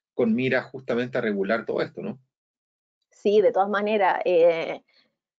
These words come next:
Speaker 2: ahora en junio, eh, se presenta el proyecto de ley que, digamos, nos daba más atribuciones y facultades. Eh, no sé en qué estará eso ahora, porque claro, la, las prioridades cambian debido a las emergencias sanitarias, cambió por la, también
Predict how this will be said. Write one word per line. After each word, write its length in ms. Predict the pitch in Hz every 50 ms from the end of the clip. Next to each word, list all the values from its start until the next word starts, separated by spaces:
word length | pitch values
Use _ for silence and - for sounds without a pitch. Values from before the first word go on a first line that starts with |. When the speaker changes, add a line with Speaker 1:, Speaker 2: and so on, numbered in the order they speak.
| _ _ _ _ _ _ _ _ _ _ _ _ -
Speaker 2:
ahora 360 | 208 208 214 220 233 233 247
en 80 | 247 226
junio, 880 | - - - - 233 233 247 240 233 254 269 262 277 294 302 302 302 311 302 -
eh, 160 | - 226 214 -
se 160 | - 220 202
presenta 400 | 214 214 - 214 202 196 220 220
el 60 | 226
proyecto 340 | 233 214 220 220 - - 233
de 140 | 226 214 196
ley 360 | 196 196 208 226 247 262 - _
que, 600 | - 220 214 214 220 233 247 254 269 269 247 220 208
digamos, 320 | 196 180 190 185 214 214
nos 120 | 202 190 190
daba 220 | 190 196 214 220
más 140 | 214 196 208
atribuciones 540 | 214 220 208 180 - - 214 202 220 226 220
y 40 |
facultades. 920 | 214 - 196 185 - 170 160 _ - - 185 190 196 202 214 220 240 269 311 330 311 - 247 -
Eh, 380 | - 196 180 175 170 170 185 - - - -
no 100 | 214 202
sé 160 | - - 226
en 80 | 220 220
qué 100 | - 240
estará 300 | - - 214 202 214 214
eso 260 | 220 - - 226 202
ahora, 440 | 202 196 196 214 226 226 220 208 202
porque 200 | 196 - 196 190
claro, 300 | - 196 196 170 165 165
la, 240 | 165 147 156 - -
las 160 | 170 185 - _
prioridades 540 | - 190 180 175 180 185 185 190 208 208 - _ -
cambian 520 | - 226 220 220 226 226 214 208 208 208
debido 300 | 190 185 190 190 196 196
a 60 | 190
las 180 | 196 196 196 196
emergencias 680 | 180 180 180 175 - - - 208 208 208 - 196 196 _
sanitarias, 720 | - 196 190 190 180 - 202 202 202 196 196 202 208 208 -
cambió 480 | 196 185 185 190 190 214 214 214 214 214
por 160 | 214 190 190
la, 320 | 180 175 165 - - 196 -
también 420 | 202 - - 202 196 190 202 208